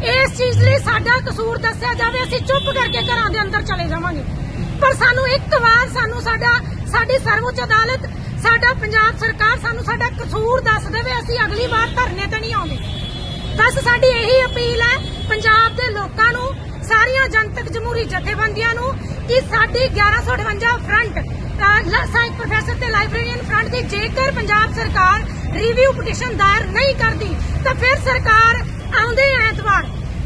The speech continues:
ਤਿਆਰ ਰਵੇ। ਸੰਗਰੂਰ ਪ੍ਰਸ਼ਾਸਨ ਨੂੰ ਵੀ ਸਾਡੀ ਇਹ ਚੇਤਾਵਨੀ ਹੈ ਕਿ ਫਿਰ ਆਪਦੀ ਫੋਰਸ ਡਬਲ ਲੈ ਕੇ ਆਵੇ ਉੱਥੇ।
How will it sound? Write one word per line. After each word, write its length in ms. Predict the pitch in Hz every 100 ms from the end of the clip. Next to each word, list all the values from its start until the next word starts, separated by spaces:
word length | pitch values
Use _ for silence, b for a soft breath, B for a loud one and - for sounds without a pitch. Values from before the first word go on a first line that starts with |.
| -
ਤਿਆਰ 400 | 494 480 508 480
ਰਵੇ। 260 | 453 494 508
ਸੰਗਰੂਰ 480 | 427 440 440 466
ਪ੍ਰਸ਼ਾਸਨ 580 | 480 466 392 392 - 453
ਨੂੰ 100 | 302
ਵੀ 100 | 494
ਸਾਡੀ 280 | 523 440 -
ਇਹ 80 | 440
ਚੇਤਾਵਨੀ 600 | 440 415 415 427 466 466
ਹੈ 140 | 480 523 - -
ਕਿ 60 | 508
ਫਿਰ 200 | 480 508
ਆਪਦੀ 380 | 480 440 - 508
ਫੋਰਸ 500 | - 427 440 453 508
ਡਬਲ 440 | - 392 427 466
ਲੈ 140 | 466 453
ਕੇ 180 | 466
ਆਵੇ 260 | 453 415 453
ਉੱਥੇ। 260 | 466 453